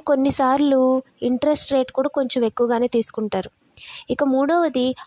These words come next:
ఆరు వందల యాభై నుంచి ఆరు వందల తొంభై తొమ్మిది యావరేజ్ రేంజ్ అండి. లోన్ రావచ్చు, కానీ ఇంట్రెస్ట్ రేట్ అనేది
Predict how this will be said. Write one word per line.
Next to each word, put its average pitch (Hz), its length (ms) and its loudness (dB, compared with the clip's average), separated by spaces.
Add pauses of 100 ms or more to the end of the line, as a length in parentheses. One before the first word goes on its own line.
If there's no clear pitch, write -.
(120)
ఆరు 247 160 2
వందల 294 220 2 (100)
యాభై 240 340 0
నుంచి 247 260 -2 (680)
ఆరు 247 180 2
వందల 254 240 0 (720)
తొంభై 240 340 0
తొమ్మిది 254 300 0 (180)
యావరేజ్ 247 440 0
రేంజ్ 208 240 -2
అండి. 190 160 -8 (240)
లోన్ 254 340 0
రావచ్చు, 262 440 -2 (440)
కానీ 269 260 0 (240)
ఇంట్రెస్ట్ 285 460 -2
రేట్ 294 220 0
అనేది 262 260 0